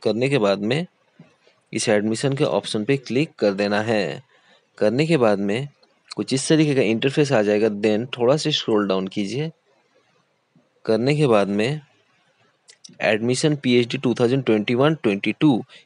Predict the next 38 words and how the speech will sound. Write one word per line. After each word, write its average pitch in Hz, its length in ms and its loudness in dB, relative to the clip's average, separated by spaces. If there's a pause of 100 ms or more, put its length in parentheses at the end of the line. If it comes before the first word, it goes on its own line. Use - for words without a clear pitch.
(120)
इस 139 160 -6
option 110 280 -2
पे 135 140 2
click 135 320 -2
कर 101 180 2
देना 101 260 0
है। 98 320 -4 (480)
करने 120 260 0
के 156 100 0
बाद 107 200 2
में 107 140 2
next 123 340 -2
page 135 200 0
कुछ 117 260 -4
इस - 140 -6
तरीके 135 280 0
का 113 100 -2
ओपन 127 400 0
हो 113 100 4
जाएगा। 98 440 0 (1200)
यहाँ 107 120 2
पे 110 100 2
देख 131 220 2
सकते - 420 -2
हैं 143 180 2
total 120 380 0
three 143 200 0
notifications 117 720 0
update 110 320 0
किया 107 220 2
गया 101 240 0
है। 160 200 0 (580)
यहाँ 104 120 -2
पे 107 100 2
देख 127 220 2
सकते 139 260 -2
हैं 135 80 -2
पीएचडी 123 380 0